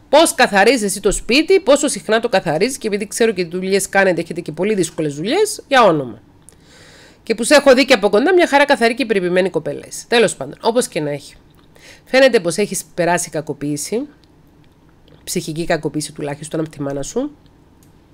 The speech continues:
Και προφανώς έχεις διαλέξει και έναν άντρα που να έχει μια μάνα που να είναι παρόμοια με τη δικιά σου ή χειρότερη και μια αδερφή, ξέρω εγώ, διαμάντη. Πώς το είπες, καραπατσαρκλωσίνη, τι σημαίνει αυτό, δεν ξέρω. <laughs>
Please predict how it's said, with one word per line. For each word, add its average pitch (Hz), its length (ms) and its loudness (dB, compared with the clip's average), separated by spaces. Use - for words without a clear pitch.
Και 185 120 -8
προφανώς 165 560 -4
έχεις 160 240 -10
διαλέξει 156 380 -6
και 156 100 -10
έναν 151 200 -4
άντρα 151 220 -4
που 147 120 -8
να 147 60 -4
έχει 147 180 -8
μια 143 160 -6
μάνα 143 240 -6
που 139 100 -14
να 139 60 -8
είναι 139 80 -8
παρόμοια 151 360 -4
με 143 60 -4
τη 143 80 -8
δικιά 131 360 -8
σου - 160 -10
ή 147 40 -6
χειρότερη 139 680 -6
και 131 140 -10
μια 147 160 -6
αδερφή, 139 320 -12
ξέρω 131 240 -12
εγώ, 127 140 -8
διαμάντη. 139 640 -6
Πώς 147 140 -10
το - 80 -8
είπες, 160 300 -6
καραπατσαρκλωσίνη, 147 1600 -4
τι 190 100 -10
σημαίνει 147 300 -6
αυτό, 147 180 -14
δεν - 140 -20
ξέρω. - 460 -8
<laughs> 233 180 6